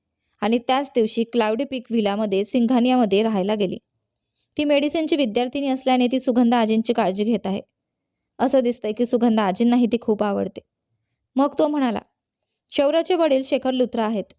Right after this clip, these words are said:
काही काळापूर्वी त्यांनी तुझ्याशी आर्थिक मदतीसाठी संपर्क साधला होता." आकाश वर पाहतो आणि म्हणतो, "असं का?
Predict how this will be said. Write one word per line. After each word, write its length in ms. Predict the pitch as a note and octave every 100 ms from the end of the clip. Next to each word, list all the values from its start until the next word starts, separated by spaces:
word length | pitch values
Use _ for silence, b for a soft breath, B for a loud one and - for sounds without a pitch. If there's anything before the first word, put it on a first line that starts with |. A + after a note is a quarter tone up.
| _ _ _ _ -
काही 160 | A#3+
काळापूर्वी 540 | A#3+ G#3+ G3+ A3+ A#3 A#3+
त्यांनी 280 | A#3+ A3+ A#3
तुझ्याशी 380 | B3 A3+ A#3
आर्थिक 340 | A#3+ F#3+ - C4+
मदतीसाठी 540 | B3+ A3+ B3 A#3+ A#3+
संपर्क 400 | A#3+ A3+ G#3+ A3
साधला 320 | B3+ A#3+ G3
होता." 260 | A3 G3+ - - _ _ _ _ _ _ -
आकाश 360 | G#3+ A3 A#3+ A3
वर 160 | A3
पाहतो 320 | A3+ B3+ A3+
आणि 180 | B3+ C4
म्हणतो, 280 | B3+ A3 - - _ _ _ _ _ _ _ -
"असं 260 | A#3 C4
का? 200 | B3 A#3+